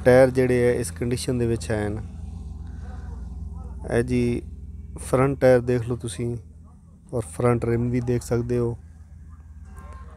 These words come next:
ਇਸ ਤਰਜ਼ ਦੇ ਵਿੱਚ ਹਨ। ਔਰ ਪਿਛਲੇ ਟਾਇਰ ਔਰ rim ਇਹ ਵੀ ਤੁਸੀਂ ਦੇਖ ਲਓ। ਤਾਂ ਦੋਸਤੋ, ਬਾਜ਼ tractor ਦੀ ਜਿਹੜੀ ਹੈ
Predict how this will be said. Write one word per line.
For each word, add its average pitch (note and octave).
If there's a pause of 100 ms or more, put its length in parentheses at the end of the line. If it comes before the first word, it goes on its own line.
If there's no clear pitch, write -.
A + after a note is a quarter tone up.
(300)
ਇਸ A#2+
ਤਰਜ਼ B2
ਦੇ B2+
ਵਿੱਚ A#2+
ਹਨ। A2+ (1800)
ਔਰ G#2+ (120)
ਪਿਛਲੇ C3
ਟਾਇਰ B2+
ਔਰ B2
rim A#2+ (640)
ਇਹ C3
ਵੀ B2+
ਤੁਸੀਂ A#2
ਦੇਖ A#2
ਲਓ। A2 (1700)
ਤਾਂ C3+
ਦੋਸਤੋ, D#3
ਬਾਜ਼ C#3+
tractor C#3+
ਦੀ C#3+
ਜਿਹੜੀ C#3+
ਹੈ C3